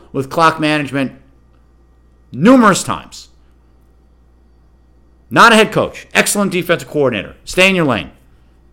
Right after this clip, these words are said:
But anyway, it's all moot 'cause they hired Dan Campbell.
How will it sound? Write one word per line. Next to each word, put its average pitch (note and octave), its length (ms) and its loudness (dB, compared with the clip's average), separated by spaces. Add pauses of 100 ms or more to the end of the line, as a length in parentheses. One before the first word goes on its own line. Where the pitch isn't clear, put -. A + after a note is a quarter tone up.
(320)
But C3+ 140 -2
anyway, A#2+ 540 -2
it's - 100 -8
all F#3+ 140 4
moot F#3 340 2
'cause D3 140 -2
they C#3 100 0
hired E3 240 4
Dan C3 180 -2
Campbell. A#2 380 -12